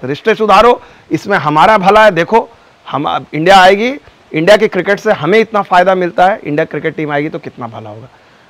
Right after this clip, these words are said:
आप क्या सोचते हैं, आपकी क्या राय है, क्या आप मेरी बात से इत्तेफाक रखते हैं, आप लोग की क्या राय है, आप लोग अपनी राय ज़रूर डालें।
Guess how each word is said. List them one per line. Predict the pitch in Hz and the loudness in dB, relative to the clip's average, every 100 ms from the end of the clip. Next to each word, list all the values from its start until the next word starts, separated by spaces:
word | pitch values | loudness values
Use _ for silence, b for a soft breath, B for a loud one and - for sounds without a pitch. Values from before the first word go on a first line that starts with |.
| - | 2
आप | 196 226 | 2 4
क्या | 233 | 0
सोचते | 214 208 - 208 | 0 -4 -4 -8
हैं, | 208 | -4
आपकी | - 156 202 | -4 -4 -6
क्या | 185 190 | -2 0
राय | 185 180 | 2 2
है, | 185 208 - | 0 -4 -8
क्या | - 160 | -2 0
आप | 165 - | 2 -2
मेरी | 147 143 | -4 -4
बात | 135 135 - | -2 -2 -4
से | 156 | -10
इत्तेफाक | 143 135 143 151 | -10 -6 -4 -4
रखते | 156 - 165 | -8 -12 -12
हैं, | 151 175 b b _ - | -10 -12 b b _ 0
आप | 175 | 2
लोग | 226 226 | 4 2
की | 240 | 2
क्या | 214 | 4
राय | 202 196 | 4 4
है, | 190 196 | 2 -2
आप | - 80 | -6 -6
लोग | 156 | -6
अपनी | 151 147 | -6 -4
राय | 135 135 | -4 -4
ज़रूर | 120 127 123 104 | -6 -8 -8 -10
डालें। | 104 | -16